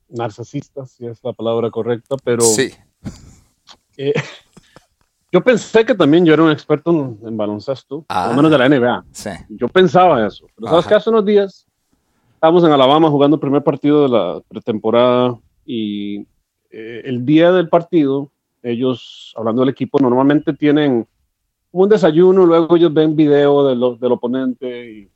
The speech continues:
Speaker 1: pues, obviamente, eh, pues, pones, eh, a planear lo que van a, a hacer en ese partido, ¿no?
Speaker 2: Sí.
Speaker 1: Su esquema, sus filosofías. Eh, y Mike D'Antoni, el técnico de los, eh, Rockets, decidió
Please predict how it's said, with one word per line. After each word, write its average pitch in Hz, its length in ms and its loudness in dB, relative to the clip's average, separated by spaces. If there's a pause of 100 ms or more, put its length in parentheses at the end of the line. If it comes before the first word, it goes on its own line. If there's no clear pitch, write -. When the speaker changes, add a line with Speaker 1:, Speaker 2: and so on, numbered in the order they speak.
(100)
Speaker 1:
pues, - 180 -20
obviamente, 123 600 -6 (180)
eh, 101 340 -20 (300)
pues, - 460 -20 (180)
pones, 127 380 -6
eh, 131 120 -10
a 117 140 -12
planear 123 460 -2
lo 127 120 0
que - 120 -8
van 117 140 -2
a, 120 40 -8
a 113 420 -8 (140)
hacer 123 300 -8
en 123 100 -4
ese 120 140 -8
partido, 120 400 -2
¿no? 139 80 -6
Speaker 2:
Sí. 170 160 -8 (120)
Speaker 1:
Su 117 120 -14
esquema, 135 600 -4
sus 113 240 -12
filosofías. 117 1000 -2 (1000)
Eh, 127 800 0 (1000)
y 165 100 2
Mike 185 180 2
D'Antoni, 214 380 4
el 170 80 2
técnico 185 380 2
de 175 40 2
los, 156 300 -2
eh, 156 40 0
Rockets, 175 800 -2
decidió 156 960 2